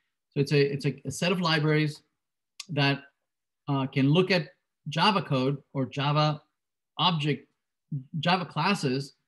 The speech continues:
and if we, you know, annotate them with some magical incantations, right, it'll know to convert them into, uh, relational tables, right? So let me copy that dependency as well,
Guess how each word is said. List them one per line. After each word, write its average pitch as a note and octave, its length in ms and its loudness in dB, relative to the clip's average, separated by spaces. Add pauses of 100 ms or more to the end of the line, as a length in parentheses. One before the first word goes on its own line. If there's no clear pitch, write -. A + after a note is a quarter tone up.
(400)
and D3+ 200 2
if C#3+ 160 0
we, F3 560 -2
you D#3+ 160 2
know, D3+ 100 0
annotate F#3+ 440 4
them D#3 320 0 (120)
with D3 200 2
some D#3 420 -2
magical D#3 420 2
incantations, D3+ 840 0 (640)
right, C#3+ 240 0
it'll F#3+ 220 4
know D#3 420 0 (180)
to C#3+ 160 -2
convert D3 440 0
them C#3 300 2
into, C#3+ 520 0 (840)
uh, B2 140 -2
relational C#3 360 0
tables, A2+ 500 -6
right? C#3+ 200 -4
So C#3 120 -8
let C3+ 180 -4
me F#3+ 80 -2
copy D#3 300 -2
that F3 260 0 (720)
dependency D3+ 460 -2
as B2 100 -6
well, F3 360 -2